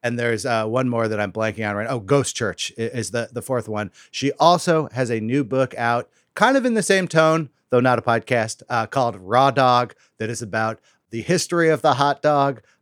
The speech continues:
all the different places in America you can buy the hot dog. It's a travelogue, but also a pretty deeply researched book about what is inside the hot dog and where it came from.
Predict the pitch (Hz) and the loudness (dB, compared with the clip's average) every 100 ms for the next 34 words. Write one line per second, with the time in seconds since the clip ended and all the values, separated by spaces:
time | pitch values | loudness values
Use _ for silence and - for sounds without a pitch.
0 | _ 135 147 135 139 135 143 147 127 139 | _ 4 4 2 -2 -2 0 2 2 0
1 | 131 127 135 139 135 143 127 117 110 98 | 0 2 4 4 2 -2 -2 -4 -8 -4
2 | 117 131 127 120 127 107 123 117 113 - | 0 0 0 -2 -2 0 2 2 -2 -8
3 | 107 113 107 107 - - 151 147 156 139 | -8 -4 -6 -6 -6 2 2 2 0 2
4 | 139 131 110 _ _ 120 117 131 135 151 | 2 0 -4 _ _ -8 -2 0 0 2
5 | 131 123 120 - 156 160 127 135 139 127 | 2 2 -2 -2 -2 0 -2 -2 -2 -2
6 | 110 123 131 120 - 92 113 120 - _ | -2 -4 -2 -6 -6 -6 -4 -4 -6 _
7 | _ - 113 120 117 _ - 127 151 139 | _ -6 0 0 0 _ 0 0 0 -2
8 | 120 131 104 - 120 123 117 123 120 123 | -4 -4 -6 -2 2 2 0 0 0 0
9 | - 117 113 104 120 117 104 107 107 113 | 0 0 0 -4 -8 -6 -6 -6 -4 -4
10 | 107 - 110 104 90 | -4 -8 -10 -8 -12